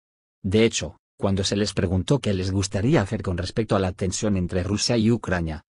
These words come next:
el cincuenta y ocho por ciento preferirían que Estados Unidos permanezca completamente al margen de ese conflicto. El treinta y dos por ciento de los encuestados se pronunciaron a favor de la continuación de la imposición de sanciones económicas contra Moscú y solo el ocho por ciento abogaron por enviar tropas estadounidenses a la zona.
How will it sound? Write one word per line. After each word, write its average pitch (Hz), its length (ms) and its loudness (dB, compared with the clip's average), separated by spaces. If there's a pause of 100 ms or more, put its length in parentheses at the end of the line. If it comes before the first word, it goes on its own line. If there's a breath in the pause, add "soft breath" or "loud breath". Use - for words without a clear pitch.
(120)
el 98 160 0
cincuenta 92 480 -4
y 90 80 2
ocho - 240 2
por 90 180 -2
ciento 98 340 2
preferirían 98 600 2
que 104 80 -4
Estados 107 400 0
Unidos 107 320 2
permanezca 80 580 -4
completamente 98 720 0
al 87 80 0
margen 95 340 0
de 85 80 -2
ese 82 160 -4
conflicto. - 720 -6 (480)
El 98 160 -2
treinta 101 360 0
y 87 60 2
dos 107 240 0
por 95 160 -2
ciento 107 320 0
de 90 100 0
los 80 180 -4
encuestados 107 600 0
se 117 140 2
pronunciaron 110 640 0
a 113 60 2
favor 107 320 2
de 90 120 0
la 85 120 -2
continuación 87 580 -2
de 101 100 2
la 90 100 -2
imposición 92 600 -4
de 95 80 -2
sanciones 101 520 0
económicas 95 600 0
contra 87 320 -2
Moscú - 400 -2
y 110 80 -2
solo 113 340 2
el 104 100 4
ocho 117 240 0
por 92 180 -2
ciento 113 340 2
abogaron 104 420 4
por 98 160 2
enviar 101 240 0
tropas 110 400 -2
estadounidenses 95 800 -2
a 90 40 0
la 90 100 0
zona. 78 380 -6